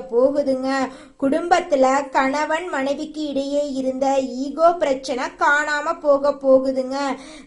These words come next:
திருமணம் ஆகாதவங்களுக்கு திருமண தடை நீங்கி திருமணம் நடக்க போகுதுங்க. குழந்தை பாக்கியம் இல்லாதவங்களுக்கு குழந்தை பாக்கியம் கிடைக்க போகுதுங்க.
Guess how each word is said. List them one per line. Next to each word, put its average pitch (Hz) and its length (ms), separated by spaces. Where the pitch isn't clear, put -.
திருமணம் 320 600
ஆகாதவங்களுக்கு 277 1160
திருமண 320 480
தடை 294 280
நீங்கி 277 400
திருமணம் 311 480
நடக்க 277 380
போகுதுங்க. 277 640
குழந்தை 302 420
பாக்கியம் 320 540
இல்லாதவங்களுக்கு 285 1120
குழந்தை 285 440
பாக்கியம் 311 460
கிடைக்க 339 460
போகுதுங்க. 285 680